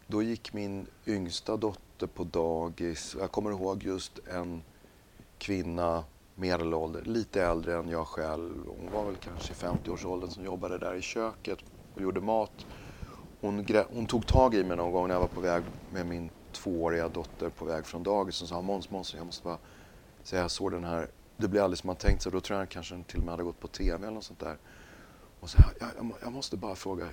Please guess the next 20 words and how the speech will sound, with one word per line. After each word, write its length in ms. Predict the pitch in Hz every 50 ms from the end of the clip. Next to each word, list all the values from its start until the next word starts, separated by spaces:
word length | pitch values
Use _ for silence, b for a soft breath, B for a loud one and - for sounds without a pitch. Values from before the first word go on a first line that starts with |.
| - - -
hur 120 | - 135 - - - - - -
fan 420 | - - - - - 214 156 98 82 -
kan 180 | - 117 107
du 260 | 92 90 87 90 90 87 - b b b b b b b b -
och 100 | - 131
Hannes 280 | 120 101 87 90 87 -
ha 60 | 104
gjort 200 | 98 92 85 -
den 100 | - 98
här 100 | 87 80
filmen 420 | 73 - - 71 - - - - - -
och 140 | - 117
så 160 | - - 101 95
på 240 | - - - 131 - - -
pricken 760 | - - 143 - - - - - - 127 120 120 120 113 113 b b b b b b b b b b -
beskriva 580 | - 123 117 - - 107 95 90 90 85 90 90
hur, 260 | 90 87 92 92 - - -
hur 220 | 90 92 104 104
det 160 | 113 113 104 87
är 100 | 85